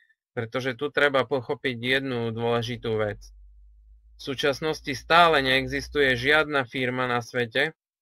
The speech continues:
ktorá by riešila komplexne dopravu ako takú. Každá jedna spoločnosť, ktorá funguje v tej doprave, tak sa zameriava len na určitý segment.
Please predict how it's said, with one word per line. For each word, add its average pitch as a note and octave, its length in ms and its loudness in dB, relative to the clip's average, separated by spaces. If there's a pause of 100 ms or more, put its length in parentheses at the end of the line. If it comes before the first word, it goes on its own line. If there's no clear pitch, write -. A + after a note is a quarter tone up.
(160)
ktorá B2+ 400 0
by B2 160 0
riešila B2+ 560 0
komplexne B2+ 640 -2
dopravu A2+ 640 0 (560)
ako A#2 240 -2
takú. G#2+ 400 -4 (1040)
Každá C#3+ 480 4
jedna C3+ 240 -2
spoločnosť, B2+ 880 -6
ktorá A#2 800 0
funguje A#2+ 800 -2
v G#2+ 400 -2
tej A#2 160 0
doprave, A#2 640 -2 (400)
tak A#2 160 -4
sa A#2+ 160 -4
zameriava B2 640 2
len A#2 160 0
na A#2+ 240 0
určitý A#2 480 -6
segment. G#2+ 560 -4